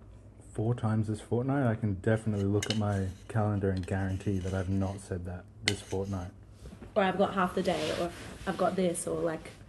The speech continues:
Speaker 2: Saturday you had that day when, that you came home at twelve.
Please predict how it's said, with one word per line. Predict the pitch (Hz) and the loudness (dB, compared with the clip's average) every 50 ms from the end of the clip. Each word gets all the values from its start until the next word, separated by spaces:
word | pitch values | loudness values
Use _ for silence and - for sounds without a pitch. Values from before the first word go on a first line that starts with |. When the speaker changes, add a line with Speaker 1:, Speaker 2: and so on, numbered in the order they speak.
| - - - - - - - - - - - - - - - - - - | -18 -18 -18 -18 -20 -20 -20 -20 -20 -20 -18 -18 -18 -18 -16 -16 -10 -2
Speaker 2:
Saturday | - - 214 208 196 196 196 185 180 | 4 6 6 8 8 8 8 6 6
you | 180 180 185 | 6 4 2
had | 180 185 180 180 | 2 2 0 0
that | 180 180 175 - - 202 | 2 0 0 0 -2 -2
day | 190 190 175 175 170 170 175 | 0 0 2 2 2 2 2
when, | 175 180 185 185 - - | 0 -2 -4 -6 -4 -4
that | 185 175 | -4 -2
you | 185 190 | -2 -2
came | - 190 180 180 | -2 0 0 0
home | 180 185 180 175 | 2 2 0 0
at | 175 170 | 0 -2
twelve. | - - 185 185 175 175 175 175 175 175 - - - | -2 -2 -2 0 0 0 0 0 -2 -4 -12 -18 -18